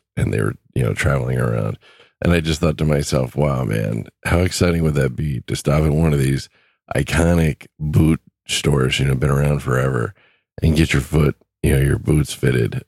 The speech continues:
by, you know, the owner of Hondo Boots, Phil, and also, uh, Jeremiah Craig." You know, <laughs> I, I just, I don't know why, but I just can't think of it. I can't think of anything better. I just think that would be so cool. So, uh,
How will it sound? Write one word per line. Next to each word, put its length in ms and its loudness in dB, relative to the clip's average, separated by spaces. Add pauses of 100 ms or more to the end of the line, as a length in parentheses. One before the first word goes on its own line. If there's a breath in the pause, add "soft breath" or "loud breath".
(120)
by, 400 0 (320)
you 100 -2
know, 140 0
the 240 0
owner 280 2
of 100 -2
Hondo 340 -2
Boots, 480 -2 (460)
Phil, 360 0 (100)
and 220 0
also, 720 -2
uh, 260 -2
Jeremiah 460 -2
Craig." 420 -4 (480)
You 100 0
know, 200 2 (100)
<laughs> 120 -12
I, 40 0
I 40 2
just, 200 0 (120)
I 80 0 (140)
don't 120 0
know 260 2
why, 200 2
but 240 -6
I 80 0
just 280 -10 (120)
can't 200 -2
think 180 -4
of 80 -2
it. 140 -2 (460 loud breath)
I 80 0
can't 240 2
think 140 0
of 80 2
anything 360 0
better. 360 0
I 60 0
just 180 -2
think 140 0
that 160 2
would 120 0
be 140 -2
so 280 -2
cool. 380 0 (540)
So, 400 0 (140)
uh, 260 0